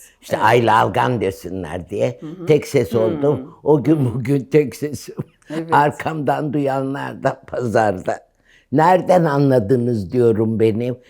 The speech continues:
Speaker 1: "Sesinizden."
Speaker 2: Sesinizden,
Speaker 1: diyorlar.
Speaker 2: tabii.
Speaker 1: O sesi plakta edindim.
Speaker 2: Anladım.
Speaker 1: Ayla Algan'ın
Speaker 2: Hı hı.
Speaker 1: sesini.
Speaker 2: Hı hı.
Speaker 1: O, onu satıyorum
Speaker 2: Anladım.
Speaker 1: plakta.
Speaker 2: Bir de sizin şey vardı, e, Koca Öküz.
Speaker 1: Koca
Speaker 2: Ay,
Speaker 1: Öküz,
Speaker 2: ondan
Speaker 1: o.
Speaker 2: biraz mırıldanalım mı?
Speaker 1: Aa,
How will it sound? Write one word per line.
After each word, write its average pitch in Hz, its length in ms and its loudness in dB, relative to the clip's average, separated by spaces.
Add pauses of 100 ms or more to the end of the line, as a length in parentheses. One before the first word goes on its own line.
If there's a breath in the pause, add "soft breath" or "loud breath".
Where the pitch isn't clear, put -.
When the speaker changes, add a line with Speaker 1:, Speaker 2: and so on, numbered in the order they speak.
Speaker 1:
"Sesinizden." 147 800 0
Speaker 2:
Sesinizden, 139 200 -2
Speaker 1:
diyorlar. 87 640 -2
Speaker 2:
tabii. 165 300 -10
Speaker 1:
O 143 120 6
sesi 135 440 -2
plakta 120 480 -4
edindim. 87 760 -6 (140)
Speaker 2:
Anladım. 151 400 -10
Speaker 1:
Ayla 110 340 0
Algan'ın 104 400 -4
Speaker 2:
Hı 127 40 -2
hı. 127 120 -2
Speaker 1:
sesini. 165 500 -12 (160)
Speaker 2:
Hı 185 100 -16
hı. 170 420 -12
Speaker 1:
O, - 20 -4 (120)
onu 110 300 -4
satıyorum 87 640 -8
Speaker 2:
Anladım. 80 180 -10
Speaker 1:
plakta. - 520 -10
Speaker 2:
Bir 214 100 -10
de 254 120 -4
sizin 262 220 -6
şey 277 260 -2
vardı, 175 360 2 (100)
e, 180 60 -2 (1080)
Koca 196 280 0
Öküz. - 540 -10
Speaker 1:
Koca 107 400 -4
Speaker 2:
Ay, 220 360 0
Speaker 1:
Öküz, 202 100 -2
Speaker 2:
ondan 262 300 -2
Speaker 1:
o. 247 40 -4
Speaker 2:
biraz 269 260 0
mırıldanalım 277 500 -4
mı? - 100 -6
Speaker 1:
Aa, 135 400 0